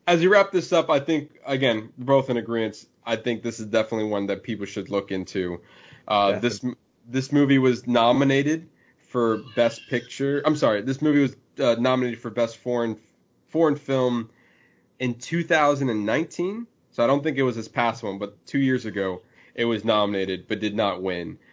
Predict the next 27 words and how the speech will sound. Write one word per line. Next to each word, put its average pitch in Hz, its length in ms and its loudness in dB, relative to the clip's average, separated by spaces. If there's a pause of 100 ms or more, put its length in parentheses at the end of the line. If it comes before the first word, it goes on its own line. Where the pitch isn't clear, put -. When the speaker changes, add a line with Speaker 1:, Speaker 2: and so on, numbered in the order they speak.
Speaker 1:
So 101 320 0
definitely 135 460 2
got 123 180 0
the 117 100 0
Oscars' 113 440 -2
attention 92 420 -12
for 95 160 -12
sure, 90 320 -8
and 87 160 -8
definitely 101 280 0
got 95 160 0
ours, 92 440 -2 (480)
um, 85 460 -2
as 92 200 -6
well. 92 220 -2
So 95 360 -4
definitely 131 400 0
recommend 113 480 0
going 101 160 -4
and 101 100 -4
watching 98 300 -4
this - 180 -12
movie. 90 400 -6 (340)
Um, 87 400 -4
I 92 100 -4
think 110 260 -2
it'll, 107 200 -2